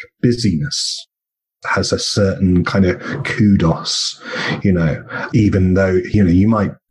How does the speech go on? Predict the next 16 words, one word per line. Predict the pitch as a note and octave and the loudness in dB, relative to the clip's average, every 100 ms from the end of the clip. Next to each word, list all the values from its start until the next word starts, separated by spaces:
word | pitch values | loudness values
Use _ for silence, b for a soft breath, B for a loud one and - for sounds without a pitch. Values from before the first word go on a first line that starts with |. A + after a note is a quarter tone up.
| - | -2
a | |
busy | - G#2+ F#2+ F2+ | 0 0 0 0
fool, | - - F3+ - - - - _ _ B B B - | -2 0 0 0 -8 -10 -14 _ _ B B B -2
but | G2 - _ - | -2 -2 _ -4
as | A2 | 0
long | A2+ G#2+ G#2+ A2 | 2 2 2 0
as | G2 | 2
you're | G#2 - - | 0 0 0
busy, | B2 A#2 - - A2+ A2+ - - F#2 F2 | 0 0 -4 0 2 2 -2 -2 0 2
then | F2+ F2+ F#2 F2+ F2 | 2 2 2 0 0
that | F2+ - | -2 -2
is | G2+ F2+ | -2 -2
applauded. | F#2+ - C#3+ C3 G#2+ D#2 C2+ - B B B B | -2 -2 0 2 0 -2 -6 -8 B B B B
If | A#2+ - - | -4 -4 0
you | G2+ F#2+ | 2 2
are | F#2 F#2+ F2 | 0 0 -2